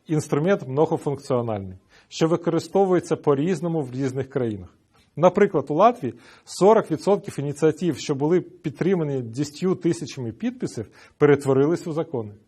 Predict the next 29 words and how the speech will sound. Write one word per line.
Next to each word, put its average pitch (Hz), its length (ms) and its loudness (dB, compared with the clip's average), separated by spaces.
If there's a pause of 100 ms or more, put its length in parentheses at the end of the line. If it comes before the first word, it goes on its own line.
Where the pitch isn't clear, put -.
(300)
Тому 156 260 2
що 170 220 -4
у 156 60 0
Латвії 165 340 4
депутати 143 520 0
Сейму 175 360 -2
зацікавлені 143 720 0
в 117 100 -6
голосах 131 420 0
своїх 123 340 -10
виборців. 107 400 -10 (420)
Вони 143 180 2
розуміють, 156 680 2
що 139 160 -6
прийняття 151 540 0
законів, 135 540 0 (320)
які 143 260 -2
підтримуються 156 760 0
більшістю 165 640 -4
громадян, 143 500 2 (240)
грає 160 340 6
на 151 120 -2
їх 160 320 -4
користь 127 400 0 (200)
та 156 120 4
дозволить 156 560 2
бути 170 260 -4
обраними 151 800 0
на 147 400 -2